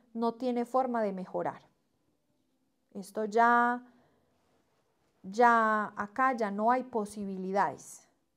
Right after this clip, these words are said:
de que la cosa mejore o la cosa funcione o la cosa se arregle". Entonces, la pregunta que te tienes que hacer, ¿sigo enganchado con esta persona, esta situación,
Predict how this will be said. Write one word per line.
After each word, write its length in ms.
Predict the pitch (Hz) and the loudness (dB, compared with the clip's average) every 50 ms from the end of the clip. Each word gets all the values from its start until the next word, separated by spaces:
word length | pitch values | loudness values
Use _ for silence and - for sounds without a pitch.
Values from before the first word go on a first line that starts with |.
| _ _ - | _ _ -14
de 180 | 196 190 185 | -12 -12 -8
que 140 | 185 214 202 | -6 -4 -2
la 160 | 202 196 196 | -2 -2 -2
cosa 280 | - 202 190 190 220 226 | -4 -6 -6 -6 -6 -6
mejore 520 | 240 220 196 - - 269 277 285 285 269 | -6 -6 -6 -2 0 0 0 0 0 0
o 40 | 240 | 0
la 120 | 233 202 | -2 -2
cosa 320 | 202 - 185 175 - 170 190 | -4 -4 -6 -6 -6 -10 -12
funcione 580 | - 226 190 170 185 - 247 269 294 285 269 | -10 -12 -12 -12 -10 -8 -8 -6 -6 -4 -4
o 20 | 240 | -4
la 120 | 220 202 | -4 -4
cosa 320 | 208 - 175 170 - 180 180 | -6 -8 -10 -10 -10 -10 -10
se 120 | - 190 | -10 -10
arregle". 400 | 175 - 196 180 - - - - _ _ _ _ _ _ _ _ _ _ - _ _ _ _ _ _ _ _ _ _ _ _ _ _ _ _ | -6 -4 -4 -6 -6 -8 -16 -20 _ _ _ _ _ _ _ _ _ _ -20 _ _ _ _ _ _ _ _ _ _ _ _ _ _ _ _
Entonces, 880 | 196 196 196 202 196 247 240 220 196 185 185 - 127 - - - - - _ _ _ _ _ _ _ | -10 -8 -8 -2 2 4 4 4 2 -2 -8 -12 -14 -14 -14 -16 -20 -20 _ _ _ _ _ _ _
la 240 | - - 202 196 202 | -6 -2 -2 0 0
pregunta 480 | - 196 208 214 233 226 226 240 262 262 | 0 -2 0 0 -2 -2 -2 -2 -2 -2
que 100 | 262 240 | -2 -4
te 140 | 247 202 202 | -4 -6 -8
tienes 400 | - 202 185 180 180 190 - - | -8 -8 -8 -8 -10 -10 -8 -6
que 80 | 226 | -6
hacer, 340 | 214 214 - 196 170 127 - - _ _ _ _ | -6 -4 -6 -8 -8 -8 -10 -14 _ _ _ _
¿sigo 360 | - - - 233 233 220 247 | -20 -10 -6 -6 -2 0 0
enganchado 720 | 254 262 254 254 233 208 202 208 - 226 190 175 165 170 - | 0 0 0 -2 -2 -2 -4 -4 -2 0 0 0 0 -4 -6
con 180 | - 202 196 | -8 -8 -8
esta 280 | 185 185 190 - 214 - | -8 -8 -6 -6 -6 -6
persona, 360 | - 208 202 - 202 185 165 | -6 -8 -8 -8 -10 -10 -10
esta 220 | 165 - - 185 208 | -10 -10 -10 -10 -10
situación, 640 | 247 233 247 180 160 165 - - 233 262 330 - | -10 -8 -8 -8 -10 -8 -6 -4 -4 -4 -4 -6